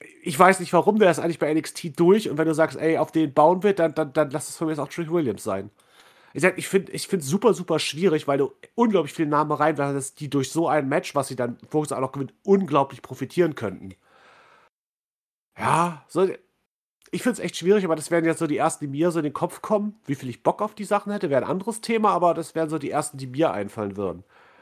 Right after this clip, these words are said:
Wer wären denn so deine Spontanpicks? Und ich guck mal nebenbei nach, ob ich das finde, was die ersten Matches waren.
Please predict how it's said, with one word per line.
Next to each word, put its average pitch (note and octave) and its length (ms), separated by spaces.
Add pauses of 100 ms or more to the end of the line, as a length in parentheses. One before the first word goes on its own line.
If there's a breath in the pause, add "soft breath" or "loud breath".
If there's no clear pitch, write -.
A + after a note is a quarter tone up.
(340 soft breath)
Wer D#3 320
wären D#3 160
denn D3+ 100
so D3+ 100
deine E3+ 260
Spontanpicks? G#2+ 600
Und B2+ 80
ich B2+ 100
guck - 140
mal C#3 100
nebenbei C3 460
nach, B2+ 260
ob - 140
ich B2 80
das - 180
finde, A#2 340
was G2 120
die - 120
ersten G#2 260
Matches G2+ 400
waren. F#2+ 320